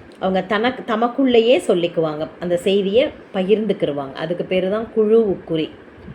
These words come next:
போலியானது மூன்று வகைப்படும்.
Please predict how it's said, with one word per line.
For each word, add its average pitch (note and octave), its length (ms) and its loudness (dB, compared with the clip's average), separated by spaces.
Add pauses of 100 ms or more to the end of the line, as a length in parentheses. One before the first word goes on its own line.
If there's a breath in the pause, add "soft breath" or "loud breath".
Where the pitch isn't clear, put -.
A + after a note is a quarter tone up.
(580 loud breath)
போலியானது A3+ 920 4 (400)
மூன்று A#3+ 480 2
வகைப்படும். D#3 560 -2